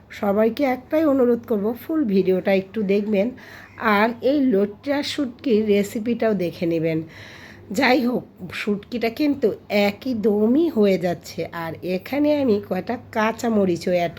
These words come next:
করলাম। আমার কাছে এরকম আস্ত আস্ত কাঁচামরিচ দিলে বেশ ভালো লাগে। আর একদম লাস্ট লুক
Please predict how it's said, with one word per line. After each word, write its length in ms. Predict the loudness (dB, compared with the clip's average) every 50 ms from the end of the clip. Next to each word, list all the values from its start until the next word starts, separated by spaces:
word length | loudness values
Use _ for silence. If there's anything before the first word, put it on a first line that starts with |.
| -10
করলাম। 380 | -6 -4 -4 -2 -2 -2 -4 -4 -6 -10 -14 -20 -20 -20 -20 -20 -20 -20 -12
আমার 320 | -6 -4 0 0 0 0 0
কাছে 260 | -2 -4 -4 0 2 2
এরকম 360 | 2 2 0 -2 -2 -2 -2 -2 -4
আস্ত 320 | -4 -4 -4 -6 -8 -8 -6
আস্ত 240 | -6 -6 -6 -6 -10 -10 -6 -2
কাঁচামরিচ 520 | -2 -2 -2 -2 -2 0 0 0 0 0 0 0
দিলে 180 | 0 0 0 0 -2 -6 -4 0
বেশ 200 | 0 0 0 -2 -4
ভালো 260 | -6 -6 -4 -2 -2 -2
লাগে। 320 | -2 -2 -2 -2 -4 -4 -6 -8 -12 -18 -16 -16 -16 -14 -14 -16 -16 -16 -8 0
আর 200 | 2 2 2 2 0 -4 -10 -12 -4
একদম 460 | -2 0 0 0 -2 -4 -4 0 0 2 2 2
লাস্ট 680 | 2 2 2 2 2 2 2 0 -2 -4 -10 -12 -18 -18 -10 -6 -2
লুক 420 | -2 2 2 4 4 4 2 2